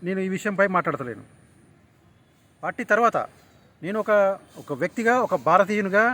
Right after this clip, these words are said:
నేను ఒక సగటి, సగటు జాతీయవాదిగా,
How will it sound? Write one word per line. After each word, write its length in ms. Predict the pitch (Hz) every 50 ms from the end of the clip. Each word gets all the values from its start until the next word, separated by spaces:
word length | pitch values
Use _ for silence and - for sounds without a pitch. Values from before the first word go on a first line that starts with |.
| 233 - _ _ _ _ _ _ _ _ _ _ _ _ _ _ _ _ _ _ _ _ -
నేను 220 | 135 160 196 208
ఒక 100 | - 196
సగటి, 540 | - - 170 165 202 190 226 220 202 175 - -
సగటు 340 | - 165 170 196 185 214 190 170 156 - _ _ _ _ _ 120
జాతీయవాదిగా, 840 | 113 160 170 202 - 233 220 180 151 156 170 190 196 196 196 208